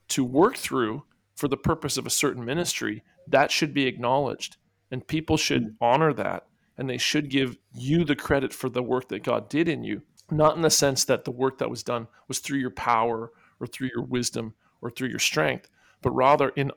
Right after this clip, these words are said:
Speaker 1: in giving you the credit, they're giving God the credit who chose you to do the work. But the credit that they're giving is like the John the Baptist credit, like that you humbled yourself and sacrificed yourself before God, and he worked through you,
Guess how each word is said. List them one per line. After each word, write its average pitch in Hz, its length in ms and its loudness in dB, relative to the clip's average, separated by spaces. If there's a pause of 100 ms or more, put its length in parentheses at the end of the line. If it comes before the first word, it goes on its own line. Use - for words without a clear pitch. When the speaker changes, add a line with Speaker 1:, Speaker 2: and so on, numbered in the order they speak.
Speaker 1:
in 127 140 -4
giving 123 320 0
you 151 140 0
the 151 100 2
credit, 120 300 -2
they're 117 120 -6
giving 120 320 -8
God 139 240 4
the 143 60 -4
credit 117 340 -6
who 127 100 -10
chose 156 540 2
you - 200 -8 (280)
to 143 100 -4
do 135 180 2
the 120 100 0
work. 120 340 0 (320)
But - 80 -10
the 147 80 -4
credit 190 320 6
that 151 120 2
they're 143 100 2
giving 131 300 2
is 117 80 -6
like 123 180 2
the 127 60 -10
John 117 220 -4
the 117 80 -10
Baptist 135 400 0
credit, 117 240 -6
like 113 240 -6 (560)
that 127 220 -4
you 127 140 -4
humbled 139 380 0
yourself 127 400 -2
and 117 80 -10
sacrificed 123 680 -2
yourself 117 340 -8
before - 260 -10
God, 131 400 -2 (300)
and 131 100 -4
he 139 80 -2
worked 135 280 0
through 127 180 -8
you, 117 240 -8